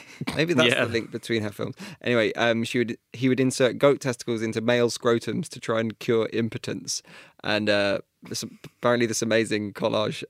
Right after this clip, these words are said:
Speaker 2: uh, of style, and it won the editing award at Sundance. Uh, with Hail Satan, she's kind of gone down a bit more straight and narrow, a bit more Louis Theroux type route to
Speaker 1: Mm.
Speaker 2: this, just to get on the inside. Um, and perhaps that hinders it at points as well?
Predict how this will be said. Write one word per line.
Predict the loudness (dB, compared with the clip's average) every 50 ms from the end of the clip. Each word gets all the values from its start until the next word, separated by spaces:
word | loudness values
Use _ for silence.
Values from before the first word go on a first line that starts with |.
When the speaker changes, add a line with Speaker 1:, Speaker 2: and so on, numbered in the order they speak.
| -4 -2
Speaker 2:
uh, | 0 0 0 0 0 -2 -4
of | -4 -6 -4
style, | -2 2 2 2 4 2 0 -2 -4 -6 -10 -18 -20 _ _ -6
and | -4 -2
it | 0 2
won | 2 2
the | 4 4 4
editing | 4 4 0 -2 -6 -6 -4
award | -4 -4 -4 -4 -4
at | -4
Sundance. | -4 -2 -2 -2 0 0 -2 -2 -2 -4 -6 -8 -10 -10 -12 -14 -20 -20 -8 -2
Uh, | 0 0 2 2 2 2 0 2
with | 2 2 0 2
Hail | 2 0 0 0
Satan, | 0 -2 -4 -4 -6 -8
she's | -8 -6 -4
kind | -2 -2 -2
of | -4 -6 _
gone | 0 0 2
down | 2 2 2 2
a | 2
bit | 0 -2
more | -2 -2 -4
straight | -2 0 0 0 0 0
and | -2 -2
narrow, | -2 0 0 0
a | 0
bit | 0 0 -2
more | 0 0 -2 -2 -2 -4 -4
Louis | 0 0 0 0 -2
Theroux | -4 -6 -4 -4 -4 -4
type | -4 -6 -6 -6 -6
route | -6 -6 -4 -4
to | -4 -4
Speaker 1:
Mm. | -4
Speaker 2:
this, | -4 -4 -6 -8 -12
just | -12 -12 -14 -12 -12
to | -6
get | -4 -4 -4 -2
on | -4 -4 -6
the | -4 -4 -2
inside. | -2 -2 -2 -4 -4 -4 -2 -2 -2 -2 -4 -6 -8 -10 _ -20 -20 -20 -20 -20 _ _ -6
Um, | -2 0 0 0 0 -2 -4 -8 -10 -12 _ _ _ _ -4
and | -2 0 0 0 0 -2 -2 -4 -6 -6 -8 -12 _ _ _ _ _ _ _
perhaps | -10 -8 -6 -4 -4 -4 -4 -2 0
that | 0 2 4
hinders | 4 4 4 2 2 0
it | 0 0 0
at | -2 0
points | -2 -2 -2 -2 -4
as | -4 -2 0
well? | 0 0 -2